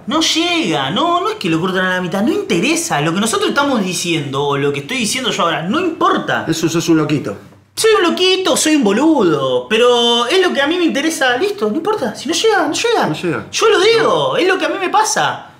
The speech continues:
Speaker 1: O sea, listo, se terminó. Eh, áspera, es lo que a vos te pasa, lo que a vos te interesa.
Speaker 2: Perfectamente,
Speaker 1: Listo,
Speaker 2: sí,
Speaker 1: se terminó.
Speaker 2: se terminó.
Speaker 1: Si no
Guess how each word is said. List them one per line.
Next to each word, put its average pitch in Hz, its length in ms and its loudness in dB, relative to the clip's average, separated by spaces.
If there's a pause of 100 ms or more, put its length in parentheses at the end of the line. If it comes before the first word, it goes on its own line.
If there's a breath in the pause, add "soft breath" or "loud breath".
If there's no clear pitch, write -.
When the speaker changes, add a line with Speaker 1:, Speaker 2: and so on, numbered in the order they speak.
(140 loud breath)
Speaker 1:
O 175 100 -2
sea, 196 800 2 (380)
listo, 202 500 -2
se 175 140 -2
terminó. 240 540 0 (680 loud breath)
Eh, 208 340 2
áspera, - 720 -2
es 349 80 2
lo 359 120 2
que 311 60 -2
a - 20 4
vos 381 120 2
te 247 100 0
pasa, 240 300 0
lo 190 80 0
que 185 80 0
a - 40 4
vos 320 100 0
te 269 60 -4
interesa. 196 680 -2
Speaker 2:
Perfectamente, 196 480 0
Speaker 1:
Listo, - 220 0
Speaker 2:
sí, - 80 -4
Speaker 1:
se 339 60 2
terminó. 403 600 2
Speaker 2:
se 156 80 -8
terminó. 170 320 0
Speaker 1:
Si 311 200 2
no 427 80 2